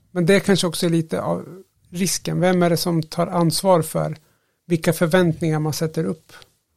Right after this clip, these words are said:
på läsaren i en sån här bok? Behöver man, vi är tillbaka på det här med, med uppfostran och rekommendation igen. Behöver man kontrollera vilka, liksom sp-,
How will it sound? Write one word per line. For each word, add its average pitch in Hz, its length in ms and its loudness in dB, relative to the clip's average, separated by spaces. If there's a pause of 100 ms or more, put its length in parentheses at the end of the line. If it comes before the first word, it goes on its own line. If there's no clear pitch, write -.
(160)
på 170 120 0
läsaren 151 560 -2
i 113 40 -10
en 143 80 -8
sån - 160 -8
här - 60 -10
bok? - 420 -16 (540)
Behöver 165 640 2 (180)
man, 160 320 0 (500)
vi 185 80 0
är 180 40 2
tillbaka 185 340 4
på 165 60 0
det 165 60 6
här 165 140 6
med, 170 200 2
med 165 320 -2 (580)
uppfostran 175 720 -4
och 170 80 2
rekommendation 165 720 2
igen. 165 280 -4 (560)
Behöver 175 320 4
man 180 140 4
kontrollera 160 600 0
vilka, 156 960 0 (1040)
liksom 185 280 -2
sp-, - 220 -6